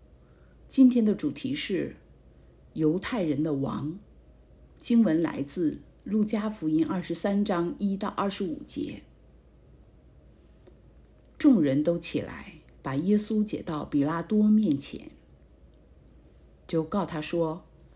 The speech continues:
：“我们见这人诱惑国民，禁止纳税给凯撒，并说自己是基督，是王。”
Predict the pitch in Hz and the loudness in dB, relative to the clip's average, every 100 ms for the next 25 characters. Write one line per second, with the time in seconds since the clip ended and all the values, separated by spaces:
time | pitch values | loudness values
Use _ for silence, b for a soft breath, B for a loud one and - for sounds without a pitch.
0 | b - 170 170 208 269 214 220 185 151 | b 0 4 6 6 6 6 4 4 6
1 | 147 180 208 175 196 151 147 147 156 139 | 4 4 2 2 0 0 0 0 2 2
2 | 127 147 - - - - - 262 165 147 | 0 -4 -8 -20 -20 -4 4 6 6 2
3 | 180 180 170 220 165 139 156 151 - - | 2 0 0 0 2 2 0 0 -2 -10
4 | - 160 139 - b b b b - 202 | -8 -6 -6 -10 b b b b 2 2
5 | 190 196 196 240 - - - 160 - 202 | 4 2 2 0 0 -2 -4 -6 -2 -2
6 | 208 196 196 196 - 190 143 107 - 151 | 0 -2 -2 -6 -4 0 0 -2 -8 -12